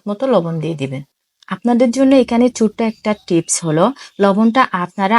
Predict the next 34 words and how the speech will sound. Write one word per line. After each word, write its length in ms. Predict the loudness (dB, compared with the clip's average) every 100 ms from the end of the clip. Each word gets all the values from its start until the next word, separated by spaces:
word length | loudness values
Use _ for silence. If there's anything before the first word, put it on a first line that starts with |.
| 0
আগে 260 | 0 2 2
দিবেন 320 | 2 0 0
না, 120 | 0 0
বিচি 340 | 2 2 2
যখন 260 | 0 0 0
সিদ্ধ 280 | 0 -2 0
হয়ে 240 | 0 2 2
যাবে 240 | 2 2 0 -2
তখন 240 | -6 -4
আপনারা 360 | -4 -4 -4 0
লবণটা 460 | 2 2 -2 -6 -4
দিবেন। 280 | -4 -6 -14 _ _ _ _ _ _ _ _ 0
আমি 140 | 2
আরো 160 | 4 2
পাঁচ 280 | 2 -2 -2 -2
মিনিট 220 | 0 0
সিদ্ধ 300 | 0 0 0
করে 240 | 0 0 0
নেব। 220 | -2 -2 -4 -6 _ _ _ _ _ _ _ _ _ _ _ _ _ _ _ _ _ _ _ _ _ _ _ _ _ _ _ -6
এখন 240 | -2 4 4
দিয়ে 180 | 6 4
দিচ্ছি 280 | 2 0 0
আমি 200 | 2 2
কুচি 300 | 2 0 0
করে 240 | 2 2 2
রাখা 300 | 0 -4 -8 -2
চিচিঙ্গাগুলা। 720 | -2 0 -2 -2 -4 -4 -8 -14 _ _ _ _ _ _ 2
অল্প 200 | 2 4
অল্প 200 | 2 2 -2
করে 300 | 2 2 4
দিয়ে 200 | 4 2
ভালোভাবে 500 | 0 -2 0 0 2
মিশিয়ে 420 | 0 0 -4 -4 -2
নিবেন। 300 | -2 -2